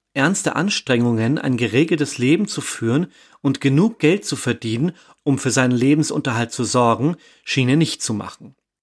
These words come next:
Jedenfalls reichte das gebotene Geld laut Paula Böhm längst nicht aus, um seine Kosten bei ihr zu decken. Auch bei der Polizei beziehungsweise beim Meldeamt gab er nicht Bescheid, dass er nun in der Florianigasse leben würde.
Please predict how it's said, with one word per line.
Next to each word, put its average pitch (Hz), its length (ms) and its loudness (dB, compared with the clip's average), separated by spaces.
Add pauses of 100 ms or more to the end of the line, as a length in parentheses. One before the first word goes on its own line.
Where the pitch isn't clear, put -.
(340)
Jedenfalls 156 640 0
reichte 131 380 0
das 135 180 -4
gebotene 131 580 -2
Geld 135 480 0
laut 127 220 0
Paula 131 280 0
Böhm 127 220 2
längst 139 460 0
nicht - 280 -6
aus, 123 300 -2
um 160 120 -4
seine 135 180 0
Kosten - 460 -4
bei 127 80 0
ihr 120 200 -6
zu - 140 -12
decken. 104 460 -6 (1000)
Auch 143 120 -2
bei 160 140 0
der 147 100 2
Polizei 147 640 0
beziehungsweise 135 580 -2
beim 113 240 0
Meldeamt 147 640 0
gab 113 200 -2
er 120 80 -4
nicht 131 220 -4
Bescheid, 127 540 -2 (260)
dass - 180 -2
er 139 80 2
nun 120 300 0
in 143 100 -2
der 143 120 0
Florianigasse 143 800 2
leben 107 360 -6
würde. 110 320 -10